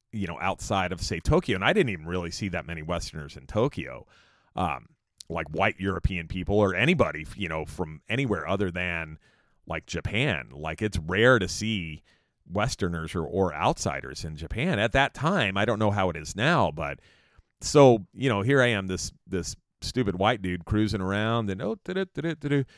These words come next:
And these two teenage boys, like, ran up to me when I was kinda walk-, going back to the venue we were playing at, like, giggling, <laughs> "Oh,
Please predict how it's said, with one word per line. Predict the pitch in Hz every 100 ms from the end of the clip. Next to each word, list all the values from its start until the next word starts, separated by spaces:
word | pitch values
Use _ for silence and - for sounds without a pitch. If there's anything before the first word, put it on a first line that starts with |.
| _ _ _
And | 117
these | 123 113
two | - 175
teenage | 156 - 170 139 95
boys, | 113 117 73 64 -
like, | 98 87 - _ -
ran | 95 95 110 139 127
up | 104
to | - 90
me | 71 67 _ _ _ -
when | 104 95
I |
was | 87 -
kinda | 120 107
walk-, | 87 92 90 -
going | 104 98
back | 87 85 87 -
to | 92
the | 78
venue | 85 98 71
we | 73
were | 69
playing | - 120 139 87
at, | 73 - _ _ _ _ _ _ - _
like, | 98 110 -
giggling, | - 151 131 151
<laughs> |
"Oh, | 202 226 226 - - 226